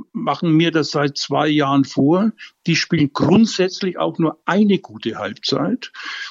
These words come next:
Äh, und dann wirst du auf Dauer eben nicht ganz oben landen. Nochmal, Afrika Cup, wenn der vorbei ist und sie stehen noch oben, dann frage ich jetzt schon mal, wo ist der Balkon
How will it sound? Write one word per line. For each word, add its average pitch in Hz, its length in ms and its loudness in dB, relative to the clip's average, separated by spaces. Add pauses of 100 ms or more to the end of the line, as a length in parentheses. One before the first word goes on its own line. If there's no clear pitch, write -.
(160)
Äh, 139 140 2
und 139 300 -2
dann 131 140 0
wirst 151 220 -2
du - 80 0
auf 139 240 -4
Dauer 139 320 0
eben 147 240 0
nicht 139 260 -4
ganz 135 280 -2
oben 151 260 4
landen. - 560 -6 (120)
Nochmal, 151 640 0
Afrika 151 500 -4
Cup, 143 300 -6
wenn 117 160 -2
der 175 160 2
vorbei 165 420 -2
ist 131 160 -4
und 135 140 -2
sie 135 100 0
stehen 147 300 2
noch 127 180 0
oben, 180 460 2 (560)
dann 190 440 0
frage 156 440 -2
ich 147 240 -6
jetzt - 240 -2
schon 160 280 2
mal, 151 440 2 (360)
wo 139 380 4
ist - 320 -4
der 143 100 2
Balkon 151 800 -2